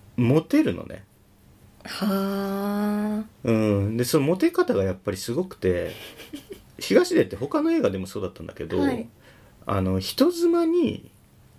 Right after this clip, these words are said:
Speaker 1: 恋しがちよね。で、人妻からモテもしがちよね。
Speaker 2: うん。
Speaker 1: 僕の記憶の中では、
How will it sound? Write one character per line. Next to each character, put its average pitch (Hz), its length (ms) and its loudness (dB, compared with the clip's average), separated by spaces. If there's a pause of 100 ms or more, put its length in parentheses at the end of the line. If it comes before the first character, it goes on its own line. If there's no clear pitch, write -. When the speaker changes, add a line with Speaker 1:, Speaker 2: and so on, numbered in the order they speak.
Speaker 1:
恋 247 340 2
し 98 220 -4
が 113 140 0
ち - 180 -6
よ 92 120 -2
ね。 - 280 -8 (680)
で、 131 140 4
人 190 220 -2
妻 190 220 0
か 190 100 -2
ら 160 80 0
モ 147 180 -2
テ - 140 -4
も - 120 -10
し - 140 -14
が - 120 -8
ち - 160 -14
よ - 120 -14
ね。 - 220 -14 (720)
Speaker 2:
う 202 60 0
ん。 202 460 4 (460)
Speaker 1:
僕 180 260 4
の 233 100 2
記 214 160 0
憶 208 180 4
の 202 100 -4
中 208 260 -2
で 95 140 -4
は、 98 380 -2